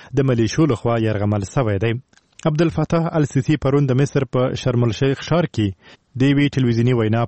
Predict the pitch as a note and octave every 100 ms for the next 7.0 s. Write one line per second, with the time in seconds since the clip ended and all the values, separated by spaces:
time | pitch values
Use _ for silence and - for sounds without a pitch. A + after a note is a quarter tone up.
0 | - G#2 G#2 A#2 G#2+ A2 C#3 C#3+ C#3 -
1 | _ - _ F#3 G3+ D#3+ C#3 D3+ E3 D#3
2 | D3 D#3 - - B2+ A#2 - E3 E3 -
3 | - D3+ D#3+ D#3 B2 C3 C3 C#3+ A#2+ A2+
4 | C3 D3 F3+ C#3 G#2 G2 - - B2 -
5 | D3 B2+ C3+ C3 B2+ B2 B2 - A2 G#2
6 | D3+ - - - D3 D3+ C3+ C3 E3